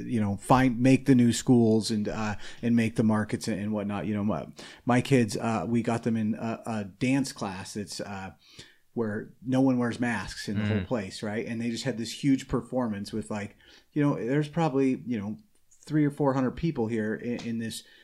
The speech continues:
Speaker 1: big room with all these kids. It was a choreographed dance thing, you know, that they got to be a part of, like, something that's kinda normal and like it was before, but, you know,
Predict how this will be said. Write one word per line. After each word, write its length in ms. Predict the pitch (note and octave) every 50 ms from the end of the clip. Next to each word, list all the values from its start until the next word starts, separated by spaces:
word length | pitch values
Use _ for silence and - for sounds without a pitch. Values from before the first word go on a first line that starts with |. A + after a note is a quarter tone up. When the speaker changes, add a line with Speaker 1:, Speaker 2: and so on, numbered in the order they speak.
| _ _ _ _
Speaker 1:
big 200 | - B2+ C3 A#2+
room 320 | A#2 B2 C#3 C#3+ C#3+ C3+ B2+
with 160 | A#2+ G#2+ - -
all 220 | - A#2+ B2+ C3 C3+
these 180 | C#3 C3+ C3+
kids. 380 | C3+ - C#3+ C3+ C3+ C3+ B2 C3
It 100 | B2 G#2+
was 120 | A2 A2
a 20 | A2
choreographed 720 | - - C3+ C3 C3+ C3+ A#2 C3+ C3+ C3+ C3 C3 - -
dance 360 | C3+ B2 B2+ C3 C3 B2+ -
thing, 360 | - C#3+ C3 C3 C3 C3 C3+
you 80 | C3 B2
know, 160 | B2+ C3 C3
that 140 | C3 B2+ -
they 100 | C3+ C3
got 120 | C3+ C#3 C3+
to 60 | C3
be 80 | C#3 C#3+
a 60 | C3
part 240 | - - E3 E3+ E3
of, 140 | D3 C3 C#3+
like, 160 | C#3+ C3+ C3+
something 500 | - - D#3+ C#3 - E3 D#3+ E3 D#3+ D3+ - - - - - _
that's 160 | D#3+ D#3 D3
kinda 320 | - - E3 E3 F3 E3+ D#3+
normal 520 | D3 D3+ D3+ D#3 D#3 D#3 D3+ D#3 D#3+ -
and 240 | - C3+ C3+ C#3 C#3
like 260 | C3+ C3+ C#3 C#3 C#3
it 80 | C#3+ B2
was 260 | B2+ C3+ C#3+ C#3 C3
before, 600 | - - C#3 C3+ - - F3 F3+ E3 C#3+ C#3+ C#3+
but, 260 | B2 C3+ C3 B2 -
you 80 | C3 C3+
know, 220 | A#2+ A#2+ C3+ C3+